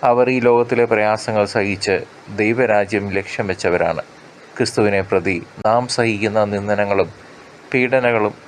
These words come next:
നമ്മുടെ സ്വർഗത്തിലെ പ്രതിഫലത്തെ വർദ്ധിപ്പിക്കും. അതിനാൽ നാം സന്തോഷിക്കുകയും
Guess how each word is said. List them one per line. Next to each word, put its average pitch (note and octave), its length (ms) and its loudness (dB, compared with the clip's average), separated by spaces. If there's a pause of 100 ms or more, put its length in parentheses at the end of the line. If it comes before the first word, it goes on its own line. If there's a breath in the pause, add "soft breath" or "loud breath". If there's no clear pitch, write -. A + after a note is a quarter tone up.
നമ്മുടെ A#2 300 2
സ്വർഗത്തിലെ A2+ 520 -2
പ്രതിഫലത്തെ G2+ 600 -2
വർദ്ധിപ്പിക്കും. E2+ 560 -4 (920)
അതിനാൽ G2+ 420 2 (200)
നാം A2+ 220 0
സന്തോഷിക്കുകയും A2+ 840 0